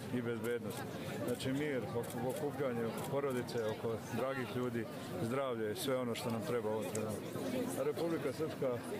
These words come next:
i ovom danu pokazuje svoju sposobnost, svoju solidarnost, spremnost da obilježi ovako važan datum.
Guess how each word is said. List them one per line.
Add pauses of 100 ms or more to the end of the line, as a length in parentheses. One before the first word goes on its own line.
(140)
i
ovom
danu
pokazuje (520)
svoju
sposobnost,
svoju
solidarnost, (400)
spremnost
da
obilježi
ovako
važan
datum.